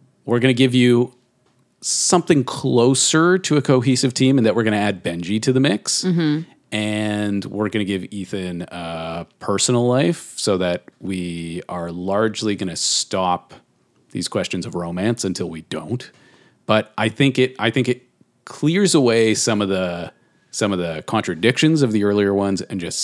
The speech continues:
Speaker 1: sets the ground for the next few movies. And I think it deserves great credit for that.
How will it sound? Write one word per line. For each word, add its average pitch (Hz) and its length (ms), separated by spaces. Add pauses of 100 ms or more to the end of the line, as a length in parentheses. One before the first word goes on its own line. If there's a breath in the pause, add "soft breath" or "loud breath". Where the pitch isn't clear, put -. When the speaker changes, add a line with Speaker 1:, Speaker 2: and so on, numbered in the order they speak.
Speaker 1:
sets 113 260
the - 80
ground 90 320
for 101 80
the 87 80
next 82 220
few 95 160
movies. 139 320
And - 120
I 107 80
think 220 200
it 220 60
deserves 190 280
great 185 200
credit 170 220
for 160 120
that. 147 240